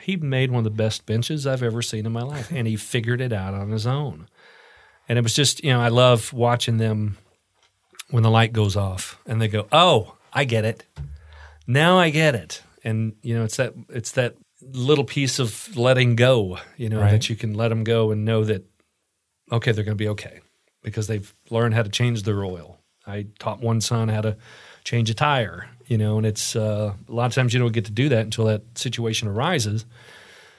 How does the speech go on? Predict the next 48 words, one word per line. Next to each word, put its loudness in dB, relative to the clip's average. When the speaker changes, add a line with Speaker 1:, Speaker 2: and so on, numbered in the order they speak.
Speaker 1:
But, -2
um, -2
Speaker 2:
It's -4
not 6
Speaker 1:
yeah. 6
Speaker 2:
always 6
easy 6
to 6
let 6
them 4
make 2
mistakes 4
and 8
Speaker 1:
<laughs> 4
Yeah. 0
Speaker 2:
do 0
Speaker 1:
And 6
Speaker 2:
stuff 6
Speaker 1:
it's, 4
Speaker 2:
on 4
their 6
Speaker 1:
uh, 6
Speaker 2:
own. 0
Speaker 1:
and, 0
and 2
then 4
telling 0
them 4
it's 0
okay 0
to -4
make -4
mistakes. -8
That's -8
how -2
you -2
learn. -4
You're -2
gonna 0
Speaker 2:
Right. -2
Speaker 1:
make 0
mistakes. -6
We 0
all 6
are 2
gonna -2
make -2
mistakes. -14